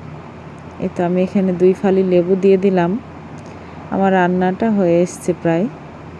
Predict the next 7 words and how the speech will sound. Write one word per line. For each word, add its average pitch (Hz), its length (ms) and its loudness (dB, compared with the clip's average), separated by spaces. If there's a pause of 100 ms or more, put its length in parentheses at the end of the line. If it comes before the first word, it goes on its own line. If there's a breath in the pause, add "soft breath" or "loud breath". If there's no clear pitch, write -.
(3000)
আর 190 80 0 (120)
কিছুক্ষণ 214 460 0 (120)
পরে 220 200 4 (120)
আমি 196 160 4 (1000)
নামিয়ে 180 400 4
নেব। 147 160 -4 (4000)
এই 196 60 0